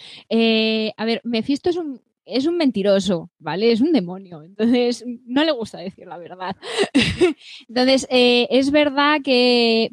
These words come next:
Pandemonium pensaba que los niños, eh, eran suyos, de hecho llega a secuestrarlos y tal. Tuvieron una vida muy complicada, <laughs> Tommy y Billy.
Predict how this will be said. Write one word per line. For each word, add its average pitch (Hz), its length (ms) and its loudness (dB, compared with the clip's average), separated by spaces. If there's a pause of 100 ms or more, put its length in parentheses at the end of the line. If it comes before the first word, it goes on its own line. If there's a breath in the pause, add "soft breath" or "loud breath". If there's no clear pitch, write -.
(140)
Pandemonium 240 720 2
pensaba 247 640 0
que 247 120 -6
los 214 220 -2
niños, 220 520 0
eh, 113 240 -14
eran 190 320 -4
suyos, 269 640 0
de 185 200 -8
hecho 208 180 -8
llega 196 260 -4
a 190 40 -2
secuestrarlos 220 1040 -2
y 208 80 -6
tal. 240 200 -6
Tuvieron 233 260 4
una 233 160 4
vida 220 180 0
muy 202 120 -2
complicada, 175 580 -16
<laughs> - 40 -20
Tommy 226 220 2
y 311 120 6
Billy. 285 420 4